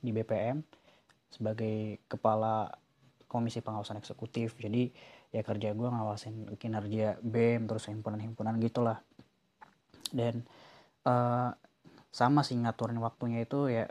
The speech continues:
karena gue udah dari S M A ikut organisasi, jadi sebenarnya lebih gampang juga ngatur karena udah belajar latihan dulu dari S M A. Eh, ya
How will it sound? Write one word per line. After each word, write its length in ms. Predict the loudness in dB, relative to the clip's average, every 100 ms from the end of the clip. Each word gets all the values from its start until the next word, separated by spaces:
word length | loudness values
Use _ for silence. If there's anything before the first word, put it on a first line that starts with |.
| -4
karena 300 | -2 0 0
gue 300 | 0 0 0
udah 60 |
dari 260 | 0 -2 -4 -10 -20 _ 0
S 180 | 0 2
M 160 | -4
A 220 | -2 -4 -4 -14 _ _ -20 -20 -20 _ _
ikut 160 | -6 -4
organisasi, 800 | -2 -4 -4 -4 -4 0 0 0
jadi 240 | 0 0 -2 -14 -20 -20 -20 _
sebenarnya 520 | -6 -4 -2 0 2
lebih 160 | 2 2
gampang 440 | 0 0 -2 -2
juga 400 | 0 -2 0 0
ngatur 560 | 0 -2 -4 -2 -2 0
karena 320 | -2 -4 -4
udah 360 | -4 -2 -2 -4 -8 -18 _ _
belajar 640 | 0 2 2 2 0 2 0
latihan 480 | -2 -2 -4 -2
dulu 400 | -2 -2 -2 -2 -4 -4
dari 280 | -4 -4
S 160 | -8 -4
M 160 | -4 -4
A. 160 | -6 -6 -14 -20 -20 -20 -20 -20 -8
Eh, 340 | -4 -2 -2 -6 -10 -20 -20 -20 -18 -4
ya 200 | 0